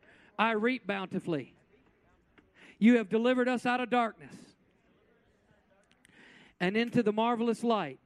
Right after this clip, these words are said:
to the kingdom of your Son, Jesus. You have brought us here today. Therefore, today, I take my place as a son or daughter of God,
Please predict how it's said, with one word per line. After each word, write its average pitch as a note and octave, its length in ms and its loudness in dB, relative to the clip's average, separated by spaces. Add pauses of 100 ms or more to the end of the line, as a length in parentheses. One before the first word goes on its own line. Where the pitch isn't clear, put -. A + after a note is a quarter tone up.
(1400)
to G3 100 8
the G3 100 2
kingdom A3+ 400 -2
of G3+ 120 -2
your A3+ 140 2
Son, A3+ 320 -4
Jesus. F3 680 -4 (2000)
You A3 180 6
have A3 180 0
brought A#3+ 260 0
us A#3 100 -6
here B3 180 2
today. G#3 500 -2 (1400)
Therefore, A3+ 540 4
today, G#3 560 -4 (1040)
I G3 140 0
take B3 320 -2
my A#3 160 -4
place G3+ 680 -6 (1120)
as G3 180 2
a F#3 80 -2
son B3 380 -2
or A3+ 80 -2
daughter A#3 400 2
of G#3+ 120 -2
God, E3+ 360 -2